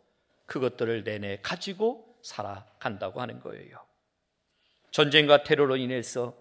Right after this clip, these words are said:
억울하게 찾아온 질병으로 인해서, 감당할 수 없는 엄청난 사고로 인해서, 죽을 힘을 다해 노력했지만 좀처럼 나아지지 않는 경제 상황으로 인해서, 계속되는 실패로 인해서,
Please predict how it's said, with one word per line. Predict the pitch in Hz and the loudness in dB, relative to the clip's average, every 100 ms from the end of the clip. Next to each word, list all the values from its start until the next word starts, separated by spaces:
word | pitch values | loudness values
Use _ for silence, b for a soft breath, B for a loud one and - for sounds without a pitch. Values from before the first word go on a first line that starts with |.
| _ _ _ _ _ _ | _ _ _ _ _ _
억울하게 | 160 151 160 160 165 | 4 8 8 8 6
찾아온 | 175 170 160 | 6 8 6
질병으로 | 151 214 208 185 139 | 0 -2 0 0 0
인해서, | 123 143 - - 131 - _ _ _ _ _ _ _ | -2 -2 -4 -12 -14 -20 _ _ _ _ _ _ _
감당할 | - 180 190 185 185 | 6 8 10 10 6
수 | - | 6
없는 | 180 180 | 4 6
엄청난 | 165 - 165 165 147 | 2 2 -2 2 0
사고로 | 139 139 135 143 | 2 2 2 0
인해서, | 127 135 139 - 131 - _ _ _ _ _ _ | -2 -2 -4 -4 -8 -8 _ _ _ _ _ _
죽을 | - 165 160 | -2 6 8
힘을 | 156 151 151 | 8 6 8
다해 | 147 151 | 8 10
노력했지만 | 147 160 165 165 180 165 165 | 8 8 6 4 2 2 2
좀처럼 | 190 190 196 170 | -2 0 2 2
나아지지 | 170 175 180 - | 4 4 4 2
않는 | 156 135 127 123 b b - | 2 2 -2 -4 b b -2
경제 | 135 127 113 101 | 0 0 -4 -4
상황으로 | - 151 165 151 147 | -4 -8 -6 -6 -8
인해서, | - 110 104 - 131 _ _ _ _ _ _ _ _ _ _ | -10 -12 -10 -10 -10 _ _ _ _ _ _ _ _ _ _
계속되는 | 160 160 170 185 185 180 | 2 4 6 8 8 6
실패로 | - 214 214 190 | 2 6 6 8
인해서, | 185 175 165 185 175 175 | 6 6 6 6 6 4